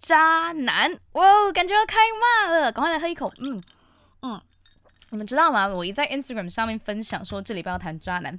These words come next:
非常多女生朋友就跳出来发声，然后接着就是一连串的开骂。“对，一起骂。对，赶快讲，那个男的，这个男的，呃，上次怎样怎样怎样。Cindy，要不要出上下集？”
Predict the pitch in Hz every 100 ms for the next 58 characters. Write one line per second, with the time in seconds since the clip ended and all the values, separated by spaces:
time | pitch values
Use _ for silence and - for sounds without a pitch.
0 | _ - 320 - 220 220 277 254 - 202
1 | 196 190 208 277 214 220 170 190 180 175
2 | 180 180 - - - 202 254 294 311 302
3 | 233 269 - 294 208 190 - 226 190 -
4 | 214 208 226 202 - 523 359 214 - -
5 | - 480 - 320 466 403 - - - -
6 | 466 269 - 269 453 415 302 _ 440 370
7 | 311 285 311 - - 494 381 320 285 302
8 | - - 403 269 - _ - 370 427 320
9 | 320 339 262 269 269 254 - - - 381
10 | 381 226 311 330 330 330 359 285 294 277
11 | - 190